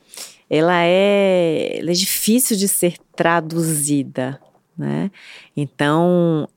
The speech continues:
é, no caso do Camarote Salvador, a gente tem um evento, né, pra acontecer,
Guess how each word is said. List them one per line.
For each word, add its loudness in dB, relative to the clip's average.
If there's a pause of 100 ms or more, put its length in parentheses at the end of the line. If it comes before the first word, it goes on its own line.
é, -2
no -2
caso 0
do 0
Camarote 0
Salvador, 0
a 0
gente -4
tem -4
um -2
evento, -2 (220)
né, -6
pra -2
acontecer, -2